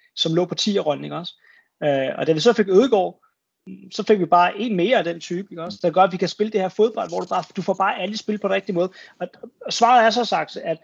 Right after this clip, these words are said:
Lacazette passer bare, bare med til det der. Altså, Aubameyang, det, det er som om Aubameyang, han slet ikke er på bølgelængde med det der spil der. Altså, det er som om, det er på et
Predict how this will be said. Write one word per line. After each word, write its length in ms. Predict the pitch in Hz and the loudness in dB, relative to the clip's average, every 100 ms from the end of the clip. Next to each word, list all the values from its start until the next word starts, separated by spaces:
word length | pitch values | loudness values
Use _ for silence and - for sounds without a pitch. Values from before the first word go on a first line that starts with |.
| _ - _ 226 - _ _ | _ -20 _ -20 -20 _ _
Lacazette 640 | 185 175 190 180 - 214 - | -2 0 0 -4 0 0 -2
passer 300 | - 160 214 - | -8 -6 -6 -10
bare, 200 | 143 160 | -14 -12
bare 220 | 147 160 | -10 -6
med 180 | 180 190 | -6 -6
til 160 | 190 | -8
det 100 | 226 | -8
der. 140 | 269 262 - | -8 -8 -8
Altså, 260 | 180 156 160 - - - - | -4 -2 -2 -4 -20 -20 -4
Aubameyang, 540 | 180 208 190 170 247 | 0 4 4 4 2
det, 100 | 220 | -4
det 60 | 202 | -4
er 40 | |
som 80 | 185 | 2
om 140 | 226 269 | 0 0
Aubameyang, 460 | 208 190 180 220 233 _ - | -2 0 0 -2 -6 _ -14
han 80 | 156 | 2
slet 120 | 233 | 2
ikke 80 | 233 | 2
er 40 | |
på 140 | 185 - | -6 2
bølgelængde 500 | 202 254 330 202 160 | 4 6 4 2 0
med 160 | 160 185 | -2 -2
det 100 | 208 | -2
der 80 | 180 | -6
spil 320 | - 226 294 | -2 -2 -2
der. 180 | 95 85 196 | -8 -10 -10
Altså, 140 | 156 | -10
det 60 | 170 | -8
er 40 | |
som 100 | 170 | -2
om, 120 | 240 | 0
det 60 | 233 | 0
er 60 | 208 | 0
på 200 | 196 | 2
et 120 | 180 | 2